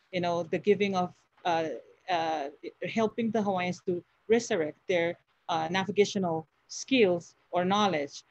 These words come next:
Um, but our, our story of colonization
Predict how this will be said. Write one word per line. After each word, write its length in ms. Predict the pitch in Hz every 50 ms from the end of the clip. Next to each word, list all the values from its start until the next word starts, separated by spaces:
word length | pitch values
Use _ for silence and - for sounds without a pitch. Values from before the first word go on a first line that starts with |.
| _ _ _ _ _ - -
Um, 380 | 180 175 165 160 160 160 165 - _ -
but 180 | - 220 214 214 - _ _ _ _ _ _ _ _ _ _ _ _ _ _ _ _ -
our, 240 | 190 190 185 185 185 - -
our 160 | 185 180 175
story 560 | 175 - - - - - 240 262 269 277 277 -
of 160 | 175 175 175 _ _ _ _ -
colonization 960 | 190 185 185 180 170 160 160 160 - - 185 170 170 - - 147 123 127